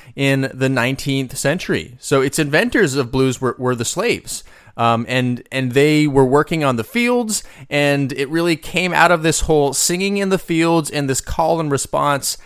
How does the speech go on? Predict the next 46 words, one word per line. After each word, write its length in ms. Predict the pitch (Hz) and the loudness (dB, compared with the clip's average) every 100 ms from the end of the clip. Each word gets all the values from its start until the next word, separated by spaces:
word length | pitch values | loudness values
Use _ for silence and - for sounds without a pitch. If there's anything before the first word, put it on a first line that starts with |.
| - - - | -20 -20 -8
kind 320 | - 147 143 | -2 0 2
of 100 | 135 - | 0 4
activity. 640 | 139 - - 170 139 101 | 2 2 0 2 0 0
And 100 | 113 | -2
this 140 | 160 | -2
is 100 | 180 | -2
where 340 | 151 170 160 - - - | 2 4 2 0 -12 -4
the 140 | 123 | -4
blues 580 | 113 131 151 156 151 139 | -2 2 4 4 4 0
was 400 | - 127 117 110 | -2 0 0 0
born. 680 | 120 107 160 220 131 76 90 - _ - _ _ _ _ _ | -8 -2 0 2 0 -2 -14 -20 _ -20 _ _ _ _ _
Now, 120 | 143 | 4
there 80 | 160 | 6
was 80 | 160 | 4
a 60 | |
lot 200 | 160 165 | 4 4
of 60 | 196 | 4
call 240 | 196 180 | 4 6
and 80 | 180 | 6
response 480 | 180 - 151 143 151 | 4 4 4 4 2
in 100 | 131 | 0
blues. 320 | 135 143 127 | 2 2 4
Like 220 | 131 131 | 4 6
I 100 | 143 | 4
said, 480 | 131 156 143 131 120 - 143 | 4 4 6 4 0 -6 -4
they 100 | 151 | 2
were 100 | 165 | 2
also 280 | 165 190 208 | 4 2 2
said 180 | 180 202 | 4 2
to 80 | 175 | 2
be 80 | |
based 480 | 156 160 165 175 - - | 0 4 4 2 -2 2
on 340 | 147 143 135 | 2 4 2
spirituals 720 | 127 - 214 214 - 156 135 147 - | -2 0 2 4 4 4 4 0 -6
most 480 | 143 143 143 139 151 | 2 6 6 4 4
often, 440 | 139 - 120 101 | 4 4 0 0
okay? 440 | 110 - 139 143 | -2 0 2 0
The, 400 | 135 127 127 120 | 0 -2 -2 -4
the 160 | 123 127 | -2 -2
adopted 420 | 123 151 165 160 | 2 2 2 0
religion, 420 | 147 147 143 143 | 0 0 0 -2
Christianity, 600 | 135 143 - 147 135 131 127 | -4 -4 -2 0 2 0 -2
from 220 | - 120 | -4 -4
their 80 | 110 | -4
slave 360 | - 147 139 | 0 0 2
masters. 600 | 143 139 131 143 135 123 | 2 2 2 4 4 2